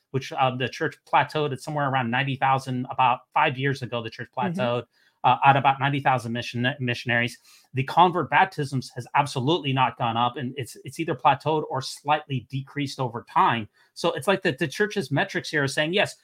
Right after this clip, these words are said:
Speaker 1: things are going so incredibly well that we need all these new missions."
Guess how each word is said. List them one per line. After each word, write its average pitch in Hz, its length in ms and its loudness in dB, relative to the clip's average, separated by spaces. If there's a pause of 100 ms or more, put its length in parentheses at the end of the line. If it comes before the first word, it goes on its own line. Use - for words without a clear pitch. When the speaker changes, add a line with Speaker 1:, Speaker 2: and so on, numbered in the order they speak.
(200)
Speaker 1:
things 196 220 6
are 175 80 4
going 175 220 4
so 220 260 2
incredibly 160 520 0
well 180 260 6
that 143 140 -2
we 143 100 -6
need 185 180 0
all 170 140 6
these 135 220 -2
new 147 80 0
missions." 143 560 -2